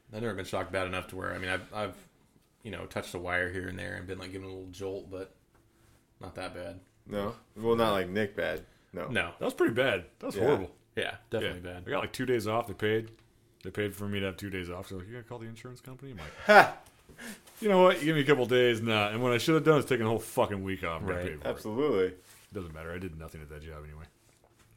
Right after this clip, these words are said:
Speaker 1: Yeah, but that's how those old jobs
Speaker 3: Worked
Speaker 1: are.
Speaker 3: there for two years, did absolutely nothing.
Speaker 1: Yeah.
Speaker 3: You know, we've worked together a million times.
Speaker 1: Well, well, I mean,
Speaker 3: I never
Speaker 1: yeah.
Speaker 3: did shit at any of those fucking <laughs> jobs.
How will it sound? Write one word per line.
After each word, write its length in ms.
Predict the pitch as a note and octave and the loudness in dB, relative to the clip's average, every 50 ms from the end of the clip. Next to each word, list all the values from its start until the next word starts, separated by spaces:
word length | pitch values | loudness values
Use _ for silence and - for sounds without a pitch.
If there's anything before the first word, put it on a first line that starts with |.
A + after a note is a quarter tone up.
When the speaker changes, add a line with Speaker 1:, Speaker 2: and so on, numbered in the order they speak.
| - _ - - - - - _ _ _ _ _ - | -20 _ -20 -20 -20 -20 -20 _ _ _ _ _ -8
Speaker 1:
Yeah, 200 | D#3+ D3+ C#3 C3 | -2 0 0 2
but 80 | A#2 A2 | 2 2
that's 140 | A2+ G#2 - | 0 0 0
how 100 | - F#2 | -2 -4
those 160 | F#2 F2+ F#2 | -4 -4 -6
old 160 | F2+ F#2 F2+ F#2 | -6 -6 -6 -6
jobs 280 | F#2+ F2+ F2+ F2+ F#2 | -6 -6 -6 -4 -4
Speaker 3:
Worked 160 | G2+ G#2+ F#2 | -4 -4 -2
Speaker 1:
are. 100 | F#2 G#2+ | -2 -4
Speaker 3:
there 60 | G2+ F2 | -4 -4
for 80 | F2+ F2+ | -6 -8
two 160 | - G#2 G2 | -8 -6 -6
years, 260 | F#2+ F#2 F#2 F#2 F2+ | -6 -6 -6 -6 -8
did 220 | E2 F#2 F#2 - | -8 -10 -10 -10
absolutely 420 | F#2+ F2 - - F2 E2 D#2+ D#2+ D#2 | -12 -14 -12 -12 -12 -12 -10 -12 -12
nothing. 280 | D2 D2 - D2+ D2 D2 - | -14 -14 -14 -16 -14 -10 -6
Speaker 1:
Yeah. 220 | G#2 F#2+ F2+ F#2 - _ _ _ _ _ _ _ _ _ _ _ _ _ _ _ _ _ - | -4 -4 -4 -6 -8 _ _ _ _ _ _ _ _ _ _ _ _ _ _ _ _ _ -4
Speaker 3:
You 160 | G#2+ A2+ G2 | -2 0 0
know, 200 | F2+ F#2 G2+ G#2 - - | 0 0 -2 -4 -4 -4
we've 160 | C#3 A2 F2+ | -4 -4 -4
worked 160 | F#2 F2+ - | -6 -10 -8
together 240 | F2+ F2+ F2 F2 F2 | -8 -8 -6 -6 -6
a 40 | F2 | -6
million 320 | E2+ E2+ F2 F2 F2 F2 | -6 -6 -6 -6 -6 -6
times. 320 | F2 F#2+ F2+ F#2+ G2+ - - - | -6 -6 -8 -8 -8 -12 -14 -14
Speaker 1:
Well, 220 | A2 G2+ F#2 F#2 F#2+ | -12 -10 -10 -6 -2
well, 380 | B2 C3 A#2 G#2+ G#2+ G#2+ - - - - | 2 4 4 4 4 2 -2 -10 -12 -8
I 40 | A2 | -4
mean, 260 | G2+ F#2+ F#2+ F#2 - - _ _ _ _ - - - - _ _ _ _ _ - - | -4 -2 -4 -4 -8 -12 _ _ _ _ -20 -20 -20 -20 _ _ _ _ _ -10 -6
Speaker 3:
I 60 | G#2 | -4
never 160 | G2 G2+ G#2+ F#2+ | -2 -2 0 0
Speaker 1:
yeah. 60 | E2+ | -2
Speaker 3:
did 160 | G2 F#2+ - | -2 -4 -4
shit 640 | - - - - - - - - G2+ A2 - - - - | -6 -6 -4 -4 -4 -4 -2 0 -2 -2 -2 -4 -12 -14
at 100 | G2 F#2+ - - | -14 -14 -12 -10
any 220 | G#2+ G2 G2 G2+ | -8 -6 -4 -4
of 80 | G2+ G2 | -2 -2
those 160 | G2 G2 F#2+ | -2 -4 -4
fucking 360 | G2 G#2 G2+ G2+ F#2+ C#3 B2 | -2 0 -2 0 0 0 -2
<laughs> 160 | A2+ - - - | -2 -2 -2 -2
jobs. 500 | G#2+ G2+ - - B2+ A#2+ - - - | -4 -4 -4 -4 -6 -6 -6 -8 -10